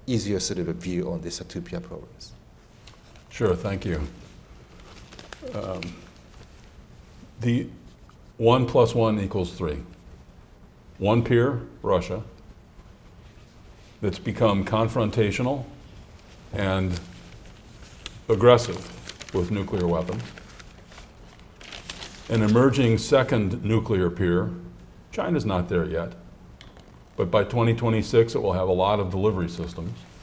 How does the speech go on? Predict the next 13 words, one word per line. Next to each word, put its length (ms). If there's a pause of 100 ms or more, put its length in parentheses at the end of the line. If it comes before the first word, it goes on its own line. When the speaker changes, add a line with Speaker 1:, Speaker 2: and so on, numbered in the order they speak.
(840)
Speaker 2:
And 140
by 140
twenty 320
thirty-six, 640
it 40
will 160
have 120
a 40
lot 240
more 200
nuclear 320
weapons. 500 (1700)
Uh, 360